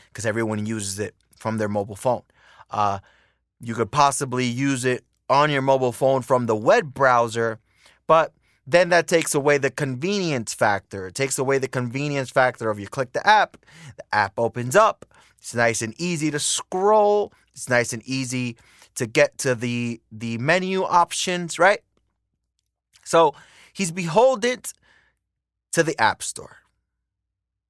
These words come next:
right? The A D L, right? We spoke about this on the last episode, uh, who the A D L are, right? Who's really in control. Um,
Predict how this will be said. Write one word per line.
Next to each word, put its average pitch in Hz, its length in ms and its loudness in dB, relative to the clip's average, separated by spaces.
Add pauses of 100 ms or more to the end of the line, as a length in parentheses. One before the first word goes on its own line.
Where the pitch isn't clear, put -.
(440)
right? 117 300 2 (120)
The 107 200 -4
A 151 160 4
D 156 240 0
L, 151 360 4 (380)
right? 143 340 2
We 110 120 -8
spoke 156 360 2
about 170 260 4
this 170 180 -2
on 156 100 2
the 147 80 0
last 156 320 4
episode, 117 520 -2 (440)
uh, 123 200 2
who 139 220 -4
the 131 240 0
A 143 140 2
D 131 260 -2
L 147 280 6
are, 113 360 4 (160)
right? 113 340 -2 (320)
Who's 131 260 -2
really 143 520 2
in 123 140 0
control. 113 560 0 (520)
Um, 156 480 2